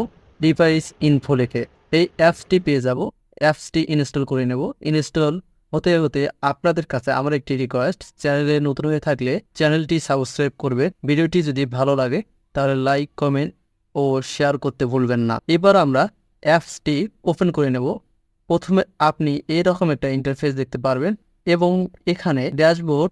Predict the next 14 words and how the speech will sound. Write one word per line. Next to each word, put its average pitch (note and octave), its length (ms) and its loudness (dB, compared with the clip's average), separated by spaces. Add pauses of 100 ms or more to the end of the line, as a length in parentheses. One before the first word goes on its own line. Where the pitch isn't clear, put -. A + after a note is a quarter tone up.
(140)
এর F3 100 2 (280)
under-এ D#3 400 4 (460)
অনেক F3+ 180 2 (100)
কিছু D#3 260 0 (400)
দেখতে C#3 200 0 (100)
পারবেন। B2 300 -2 (300)
আপনার F#3+ 220 2 (100)
ফোনের C#3+ 300 0 (260)
সকল F3+ 240 2 (100)
ধরনের E3 360 2 (200)
ইনফরমেশন D#3 600 0
দেখতে B2 280 -6
পারবেন, B2+ 280 -2 (360)
এর D3+ 80 -2